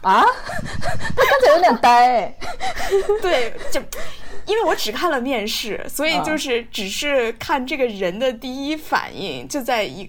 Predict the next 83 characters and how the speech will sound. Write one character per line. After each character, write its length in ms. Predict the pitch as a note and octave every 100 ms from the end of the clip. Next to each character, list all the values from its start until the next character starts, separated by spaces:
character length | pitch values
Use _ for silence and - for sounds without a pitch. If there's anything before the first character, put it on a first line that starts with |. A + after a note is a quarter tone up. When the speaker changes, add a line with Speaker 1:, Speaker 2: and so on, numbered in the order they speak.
| -
Speaker 2:
只 140 | G3+
是 100 | F#3+
在 140 | B3+ A#3+
面 180 | C4
试 200 | A#3+ C#4
那， 200 | A3+ F#3+ -
那 140 | - G#3+
短 240 | G3+ F#3+
短 180 | A#3 -
的， 260 | - G#2 -
就 80 | A3
那 100 | A#3+
一 80 | A3
集 280 | - C3 A3+
里 180 | C#4+
边 220 | - C3 - - - - -
Speaker 1:
嗯， 320 | D#3+ D#3 D3+
嗯。 80 | -
Speaker 2:
的 120 | G#3+
感 320 | G#3+ - E3+
觉， 240 | F3 G#2+ -
Speaker 1:
嗯。 60 | - -
Speaker 2:
所 160 | - -
以 60 | F3+
我 160 | G#3+
不 80 | G#3
知 80 | E4
道 60 |
他 120 | D4+ D#4
后 200 | F#4+ E4+
面 120 | G#3+
的 120 | F#3+
专 240 | F#3+ B3+
业 120 | C#4 B3
的 160 | G#3 -
表 240 | A3 -
现 280 | A#3 C4+ A3+
怎 120 | G3+
么 80 | -
样， 260 | G#2+ F#2 -
但 140 | C#4
是 80 | C#4
我 100 | A3
会 120 | B3
觉 60 | A3
得 60 |
这 80 | A3+
个 80 | A3+
人 120 | G3+
还 100 | G#3+
挺 160 | - A#3
有 80 |
趣 320 | - - C4+ C4
的。 340 | - G#3+ - - - - - - - - -
Speaker 1:
哦， 120 | -
他 160 | F3+ A#3
是 160 | A#3 -
挺 140 | F#3+
有 160 | D#3+ -
趣 200 | - -
的。 80 | - - - - - - - - - - -
Speaker 2:
对。 160 | - - - - - -
就 120 | D4+
光 160 | B3 D4+
从 140 | D#4
人 160 | B3+ F#3+
的 100 | B3+
角 180 | C4+ -
度 80 | C3+
啊， 160 | -
我 140 | - G#3
只 100 | A3+
是 80 |
觉 80 | A3
得 80 | G#3+
这 100 | A3+
是 80 | A#3
一 40 |
个 100 | G#3+
有 140 | G#3+ -
趣 240 | - G#3+
的 100 | C#3
人。 100 | A#2